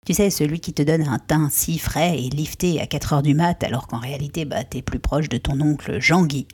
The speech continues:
qui s'est encore enquillé son litron d'eau de vie et entame son troisième paquet de clopes. Mais bon, on s'égare. C'est pareil pour les sketchs.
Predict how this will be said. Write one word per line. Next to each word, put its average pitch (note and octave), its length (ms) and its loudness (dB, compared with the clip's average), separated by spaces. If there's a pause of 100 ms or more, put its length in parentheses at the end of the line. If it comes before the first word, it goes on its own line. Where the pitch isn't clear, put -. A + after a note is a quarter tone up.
qui C3+ 140 -4
s'est C3 240 0
encore C#3+ 320 0
enquillé C#3+ 380 -2
son C#3 180 -6
litron D#3 440 0
d'eau E3+ 200 4
de D#3+ 80 -4
vie E3 220 -2 (100)
et E3+ 160 2
entame A#2+ 380 2 (140)
son - 300 0
troisième D3 380 2
paquet - 240 -2
de - 60 -10
clopes. - 240 -2 (300)
Mais B3+ 120 8
bon, E3 160 2 (200)
on C4+ 100 8
s'égare. G#3+ 420 2 (240)
C'est - 180 2
pareil E3+ 380 2 (180)
pour A3+ 180 6
les G#3 120 6
sketchs. - 400 0